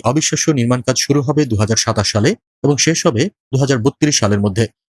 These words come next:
মরুভূমির মনোমুগ্ধকর দৃশ্য দেখতে দেখতে উচ্চগতির লিফটে স্টেডিয়ামে পৌঁছানোর ব্যবস্থা থাকবে দর্শকদের জন্য।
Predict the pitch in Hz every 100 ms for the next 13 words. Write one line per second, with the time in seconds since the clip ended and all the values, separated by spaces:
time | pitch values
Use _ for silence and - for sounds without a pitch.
0 | _ _ - 139 180 175 185 156 123 151
1 | 147 151 147 156 117 120 135 117 131 151
2 | 143 - 110 160 - 165 160 160 120 123
3 | - 151 - 131 143 139 143 110 - 120
4 | 104 104 - 110 107 101 165 135 - 113
5 | 107 104 104